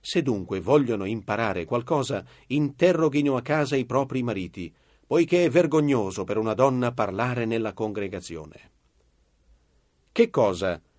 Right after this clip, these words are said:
È uscita forse da voi la parola di Dio, o è pervenuta solo fino a voi? Se qualcuno pensa di essere profeta o dotato dello Spirito,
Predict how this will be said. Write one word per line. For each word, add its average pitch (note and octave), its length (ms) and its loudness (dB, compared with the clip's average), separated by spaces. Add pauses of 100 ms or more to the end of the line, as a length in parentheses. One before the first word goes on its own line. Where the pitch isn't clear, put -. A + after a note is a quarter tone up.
(240)
È - 180 6
uscita G3 440 6
forse F3 340 2
da A#2+ 140 0
voi D3+ 300 8
la A2+ 120 2
parola B2 320 2
di A2 140 -2
Dio, B2 380 0 (240)
o A#3+ 120 6
è A3 100 8
pervenuta C3+ 560 2
solo C3+ 300 2
fino C3+ 240 0
a B2 60 2
voi? G2+ 360 -4 (1160)
Se G#2 140 -4
qualcuno C#3+ 380 4
pensa D3+ 340 2
di A2 140 0
essere B2 340 -2
profeta G2+ 580 0
o G#2 120 0
dotato C3+ 460 0
dello G2+ 200 -4
Spirito, C#3 580 -2